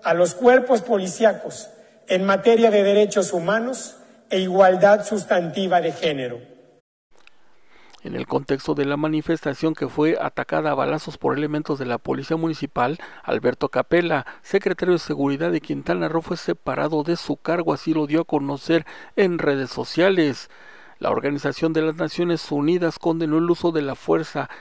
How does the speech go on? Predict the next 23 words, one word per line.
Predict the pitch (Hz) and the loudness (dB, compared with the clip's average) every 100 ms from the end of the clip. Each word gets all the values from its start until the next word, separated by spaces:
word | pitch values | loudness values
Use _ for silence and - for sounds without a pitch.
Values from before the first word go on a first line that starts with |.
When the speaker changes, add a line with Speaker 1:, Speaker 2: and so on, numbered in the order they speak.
| - - | -12 -4
Speaker 2:
incluido | 226 202 160 170 180 | -2 0 2 2 2
el | 151 | -2
uso | 156 160 | -2 -2
de | 156 | -2
armas | 160 156 | -2 -4
de | 139 | -6
fuego | - 151 151 | -2 0 0
por | 147 139 131 | -2 -4 -6
la | |
Policía | - 185 165 180 | -4 -4 -2 -6
Municipal | 175 170 151 151 139 143 143 | -4 -6 -6 -6 -4 -4 -4
en | 156 | -8
la | 139 | -8
manifestación | 156 180 170 185 - 156 - 170 170 - - - | -6 -4 -4 -6 -6 -10 -4 -2 -2 -6 -20 -12
que | - | -6
exigía | 139 - 143 - 208 180 139 - - - - | -6 -8 -14 -4 0 0 -2 -12 -20 -20 -6
justicia | - 151 - 226 180 | -2 0 -2 -4 -4
para | - 139 | -4 -2
Alexis. | 139 180 175 - 135 127 | 0 0 0 -4 -10 -6
Bianca | 143 151 156 | -4 -4 -4
Alejandrina | 151 147 139 143 147 151 | -6 -6 -8 -8 -6 -4
Lorenzana | 143 147 151 147 170 160 | -2 -2 -4 -4 -4 -2
Alvarado, | 156 151 151 185 196 | -2 -2 -2 0 -2